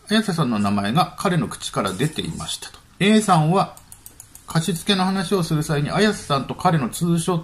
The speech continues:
ト写真を見せたことがあったようです。これまずいね。以前カフェで撮ったものだとかで。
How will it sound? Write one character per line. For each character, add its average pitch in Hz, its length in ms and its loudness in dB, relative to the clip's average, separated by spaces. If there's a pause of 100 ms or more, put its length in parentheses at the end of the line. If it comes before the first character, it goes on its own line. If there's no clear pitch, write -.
(100)
ト 170 100 -4
写 175 140 -2
真 156 220 -2
を 104 60 0
見 127 80 0
せ 170 120 -2
た - 120 -6
こ - 100 -8
と 82 120 -8
が 101 120 -2
あ 113 40 -6
っ 107 80 -14
た - 80 -4
よ 95 60 -6
う 85 40 -10
で 80 60 -10
す。 - 200 -14 (520)
こ - 80 -4
れ 311 60 2
ま 285 200 6
ず 208 100 0
い 139 60 2
ね。 80 260 -8 (640)
以 220 100 2
前 226 200 4
カ 202 140 -2
フ 208 120 0
ェ - 20 2
で 151 100 2
撮 156 140 0
っ 151 80 -10
た 107 140 0
も 104 160 0
の 98 300 -4
だ 101 120 -4
と - 100 -16
か - 140 -20
で。 - 80 -20